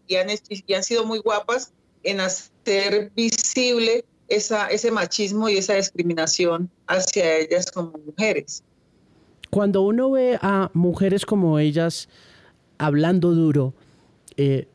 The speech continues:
Speaker 2: parándose por sus derechos y también ganando torneos, metiendo goles, haciendo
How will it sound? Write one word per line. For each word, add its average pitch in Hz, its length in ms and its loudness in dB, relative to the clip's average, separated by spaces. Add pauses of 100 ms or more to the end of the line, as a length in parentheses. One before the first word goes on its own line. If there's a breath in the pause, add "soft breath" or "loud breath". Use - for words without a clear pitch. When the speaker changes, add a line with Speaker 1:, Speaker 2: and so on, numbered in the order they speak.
(180)
Speaker 2:
parándose 165 520 2
por 151 160 0
sus 135 160 0
derechos 135 400 -2
y 151 60 -2
también 131 480 0
ganando 156 480 2
torneos, 127 560 0
metiendo 156 480 0
goles, 143 540 -2
haciendo 151 760 2